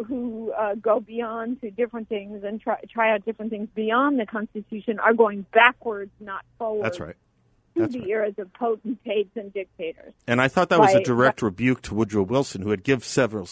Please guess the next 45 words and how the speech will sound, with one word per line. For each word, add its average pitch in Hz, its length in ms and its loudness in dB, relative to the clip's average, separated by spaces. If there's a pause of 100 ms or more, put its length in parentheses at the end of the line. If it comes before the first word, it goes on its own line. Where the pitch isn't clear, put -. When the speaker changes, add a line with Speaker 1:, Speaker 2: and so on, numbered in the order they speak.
Speaker 2:
given 131 240 -2
several 104 320 -2
speeches - 460 -6
along 98 340 0
those 90 260 -6
lines, 107 440 -2
by 71 200 -14
the 57 120 -18
way, 76 320 -18
that - 180 -14
the 101 80 -14
Declaration 95 560 -6
of 90 80 -10
Independence 85 500 -10
was 101 260 -2
to 95 80 -12
be 82 120 -14
fluid, 78 480 -12
and 73 160 -16
it 76 140 -16
was, 85 300 -14
in - 80 -20
fact, - 460 -12
not 71 220 -16
final, 80 420 -14
according 294 420 -4
Speaker 1:
Well, 320 280 -4
you 294 120 4
Speaker 2:
right? 349 60 0
Speaker 1:
know, 247 140 -2
it, 240 320 -4
it, 262 100 -6 (280)
and 254 180 2
that, 339 180 6 (120)
that 339 240 -4 (100)
speech 339 240 -2
is 277 140 -6
actually 233 580 -4 (100)
in 254 420 -2 (100)
our 226 300 0
autobiography. 208 680 -6
Speaker 2:
Great. 208 240 0
Speaker 1:
This 330 120 -10 (140)
book 330 160 -2 (160)
is 269 160 -2